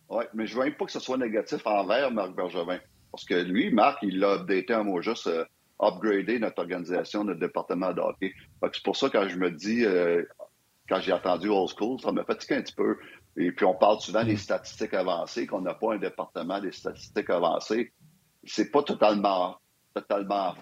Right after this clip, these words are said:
Speaker 1: faux ou vrai, parce que dans le sens que, euh, on avait la, on avait, euh, un, un sous-contractant qui s'appelle, tout le monde connaît Sportlogic, et puis, euh, qui
Speaker 2: Ouais.
Speaker 1: travaillait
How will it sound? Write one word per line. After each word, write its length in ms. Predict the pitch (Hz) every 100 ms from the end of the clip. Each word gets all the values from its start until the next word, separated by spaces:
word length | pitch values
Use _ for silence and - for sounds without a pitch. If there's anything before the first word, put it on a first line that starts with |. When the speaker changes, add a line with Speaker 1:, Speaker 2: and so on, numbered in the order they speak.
| -
Speaker 1:
faux 260 | 120 139 _ _ _ _ -
ou 300 | 101 92 92
vrai, 480 | 92 98 127 127 -
parce 160 | 95 87
que 80 | 107
dans 140 | 95
le 40 | 90
sens 340 | - 120 120
que, 240 | - 95 92 - - _ _ - - -
euh, 280 | 87 87 87
on 160 | 98 95
avait 240 | 92 110
la, 180 | 117 101 - -
on 180 | 95 92
avait, 200 | 92 107
euh, 440 | 113 98 90 80 - 82 80 -
un, 260 | 92 85 92
un 60 | 92
sous-contractant 840 | - 110 107 - - - 117 117
qui 80 | -
s'appelle, 340 | 92 - 101
tout 100 | -
le 60 | 92
monde 180 | 104 -
connaît 260 | 90 101
Sportlogic, 680 | - - 98 98 87 82 - - _ _ _ _
et 200 | - 92
puis, 360 | - - 95 92
euh, 120 | 90
qui 200 | - -
Speaker 2:
Ouais. 60 | 98
Speaker 1:
travaillait 440 | 92 90 95 104